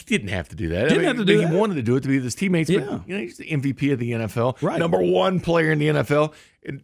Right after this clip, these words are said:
Speaker 1: but that's the Chiefs, though. That's getting along with your coworkers and building something, chemistry.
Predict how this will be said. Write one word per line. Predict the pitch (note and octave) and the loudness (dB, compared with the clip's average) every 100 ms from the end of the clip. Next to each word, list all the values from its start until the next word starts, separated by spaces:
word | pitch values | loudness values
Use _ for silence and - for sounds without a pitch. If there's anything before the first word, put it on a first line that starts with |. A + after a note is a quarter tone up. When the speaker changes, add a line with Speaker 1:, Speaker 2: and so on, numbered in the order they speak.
| - | -16
Speaker 1:
but | D#3 | -4
that's | A3+ A3+ - | -4 -4 -8
the | C#3 | -6
Chiefs, | - G3+ G#3+ - | -2 -2 -2 -2
though. | D3 B2+ | 0 0
That's | B2+ G#2+ | 0 -2
getting | C3+ E3 D3+ | -2 -2 -2
along | B2 A2+ C3+ C#3+ C#3 A#2+ A2+ | -4 -4 -2 -2 -2 -4 -6
with | G2+ G2+ | -6 -8
your | F#2+ | -4
coworkers | C3 A#2+ B2 G#2 - F#2 E2 | -2 0 0 -2 -4 -6 -4
and | F2+ E2+ - _ _ _ _ A2 | -6 -8 -12 _ _ _ _ -2
building | C3 D3+ D3+ B2+ | 2 2 0 -2
something, | - A#2+ G#2+ A2+ | -4 -4 -2 -6
chemistry. | - D3+ D3+ B2 | -2 -2 -2 -4